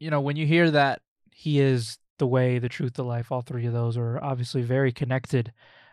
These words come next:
Um, but given the world that we live in, how does that, knowing that,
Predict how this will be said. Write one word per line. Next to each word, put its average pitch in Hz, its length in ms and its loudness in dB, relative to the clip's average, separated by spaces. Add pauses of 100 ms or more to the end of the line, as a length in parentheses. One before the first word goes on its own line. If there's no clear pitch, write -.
Um, 127 540 0 (1040)
but 156 200 2
given 208 220 4
the 208 100 0
world 180 260 4
that 151 120 2
we 147 140 2
live 135 260 2
in, 139 80 0
how 143 240 2
does 180 280 0
that, 151 400 4 (1300)
knowing 156 540 2
that, 151 280 2